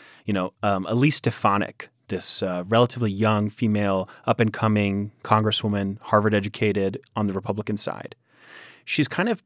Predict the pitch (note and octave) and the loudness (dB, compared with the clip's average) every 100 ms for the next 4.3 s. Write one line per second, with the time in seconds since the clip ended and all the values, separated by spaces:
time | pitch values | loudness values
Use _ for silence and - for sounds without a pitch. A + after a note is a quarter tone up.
0 | - - D#3+ D3+ C#3 C3+ C3 - A#2 - | -4 0 4 4 4 2 -2 0 0 0
1 | G#2+ A#2 - A2+ G#2 G2+ G2+ - G#2 F#2 | 2 2 2 -2 0 -2 -6 -2 0 2
2 | F2+ G2 - B2+ A#2 A#2+ C#3 F3 D#3 C3 | 0 -2 2 2 2 2 2 0 0 2
3 | G2 F#2 F#2 F#2+ - G2+ F#2+ F#2 F2+ - | 2 2 0 -2 -4 -6 -4 -4 -6 -10
4 | - - | -10 -8